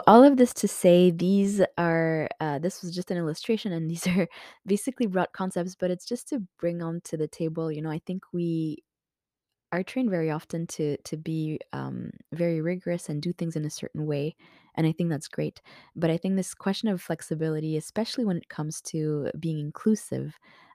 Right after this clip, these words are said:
um, becomes really important, and it's, it's, I think, an interesting question, and there might be other ways also that, um, the, the people in the field have, have perhaps found to address this, but that's something I,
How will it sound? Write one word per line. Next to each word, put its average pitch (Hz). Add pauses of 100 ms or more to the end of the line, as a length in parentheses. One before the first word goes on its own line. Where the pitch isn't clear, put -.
um, 147
becomes 165
really 170
important, 170
and 160
it's, - (100)
it's, -
I 175
think, 254
an 247
interesting 208
question, 175
and 160
there 156
might 220
be 214 (140)
other 190
ways 147
also 143
that, 143 (100)
um, 131 (600)
the, 143 (220)
the - (100)
people 165
in 151
the 160
field 233
have, 165 (300)
have 160
perhaps 160 (400)
found 247
to -
address -
this, -
but 175 (640)
that's 214
something 247
I, 190